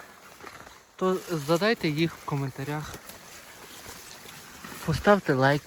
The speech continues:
під цим відео. Підпишіться, якщо ви ще, звісно, є не підписані. Ну і також... Само собою, повірте, що нам треба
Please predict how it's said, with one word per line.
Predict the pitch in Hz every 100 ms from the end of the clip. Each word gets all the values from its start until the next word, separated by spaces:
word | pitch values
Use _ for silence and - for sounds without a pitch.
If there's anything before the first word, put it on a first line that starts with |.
| -
під | - 143
цим | - 156
відео. | 143 147 139 139 120 - - - - - - - - -
Підпишіться, | 208 - 151 - 165 -
якщо | 151 139 - 160
ви | 143
ще, | - 151 131
звісно, | 151 147 - 139
є | 127 143 131 - - - - - _ _
не | 151 156
підписані. | - - 165 151 - 143 147 135 - _ _ _ _ _ _ _ _ _ _ -
Ну | 208
і | 214
також... | - 139 170 175 - - - - - - - _ - - - - -
Само | 214 190 151
собою, | - 127 131 127 127 - - - - - - - - - - -
повірте, | - 202 202 202 185 214 196 - 180
що | - 180 160 139 - - - - - - - - 160
нам | 165 180 175
треба | - 170 175 175 202